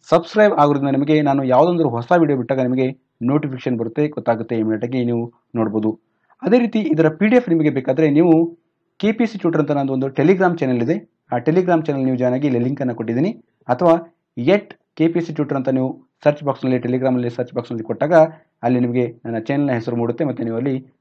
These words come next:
ಜಾಯಿನ್ ಆಗ್ಬೋದು. So ಇದರ ಲಿಂಕ್ ಅನ್ನ, ಈ ಒಂದು ಪಿ ಡಿ ಎಫ್ ಅನ್ನ ಡೌನ್ಲೋಡ್ ಮಾಡೋಕ್ಕೋಸ್ಕರ ಲಿಂಕ್ ಅನ್ನು ಸಹಿತ ನಾನು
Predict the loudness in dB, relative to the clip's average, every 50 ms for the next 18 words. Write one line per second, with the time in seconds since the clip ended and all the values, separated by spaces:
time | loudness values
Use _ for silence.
0 | _ -10 -4 -2 0 0 0 0 -2 -4 -4 -6 -6 -8 -10 _ _ _ _ _
1 | _ _ -2 2 2 2 2 0 -4 -16 _ _ _ _ -2 0 2 2 2 2
2 | 0 0 0 2 2 2 2 2 2 2 2 2 0 0 -2 -2 -2 0 0 2
3 | 2 2 2 2 0 2 2 2 0 0 0 -2 -2 0 -2 -2 -2 -2 0 0
4 | 0 0 -2 -8 -16 -8 -2 2 4 4 4 4 2 2 0 0 -4 -4 -4 -4
5 | -2 0 0 0 -2 -6 -10